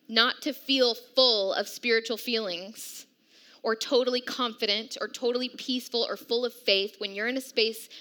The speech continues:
where you don't know what's going on in your life, you don't know what's next, your hope is being deferred, that is a normal thing. You're not weird or bad. The place we go wrong is assuming because I don't see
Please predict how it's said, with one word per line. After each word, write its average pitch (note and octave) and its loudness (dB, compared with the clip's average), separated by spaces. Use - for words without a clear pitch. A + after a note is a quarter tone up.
where G3 -4
you A#3+ -2
don't C4 2
know A#3 2
what's A3+ 0
going A3 -2
on G3+ 2
in G3 -8
your F#3 -2
life, F3+ -2
you A3 -2
don't B3 2
know B3 0
what's A#3+ -2
next, F#3 -4
your A3 0
hope A#3 -2
is B3 -8
being B3 -2
deferred, F#3+ -4
that A3 0
is B3+ -4
a G#3+ -6
normal G3 -6
thing. G#3+ -4
You're G3 -14
not G#3+ -4
weird F#3+ -4
or F3+ -8
bad. F#3 -4
The E3+ -2
place C4 4
we C#4+ 0
go A#3+ 4
wrong A3+ 2
is G#3 -4
assuming A#3+ -6
because A3+ -2
I A#3 4
don't A3+ -2
see G#3+ -2